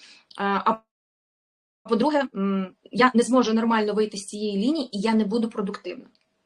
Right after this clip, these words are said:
Е, от дивіться, як, згадайте себе, як ви відпочиваєте. М, наприклад, на море їдете, да?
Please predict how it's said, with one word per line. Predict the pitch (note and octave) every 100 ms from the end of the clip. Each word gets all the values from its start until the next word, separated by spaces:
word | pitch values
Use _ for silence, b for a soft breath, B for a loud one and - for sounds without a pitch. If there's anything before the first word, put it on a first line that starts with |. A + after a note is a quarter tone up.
| _ _ _ _ _ B B B B B B
Е, | G3 G3
от | A3+
дивіться, | A3+ G3 F3 - -
як, | G#3 C4+ E4+ -
згадайте | G#3+ B3 D4 F4
себе, | - A#3 G3 G3
як | B3
ви | A#3+
відпочиваєте. | G#3+ G3+ G3 F3+ E3+ - - - _ _ -
М, | F#3 F#3 F3+ F3+ F3+
наприклад, | A3 A3+ G3+ F3+
на | A3 B3+
море | A#3 F3
їдете, | E3 E3+ E3 D#3
да? | F3+ C4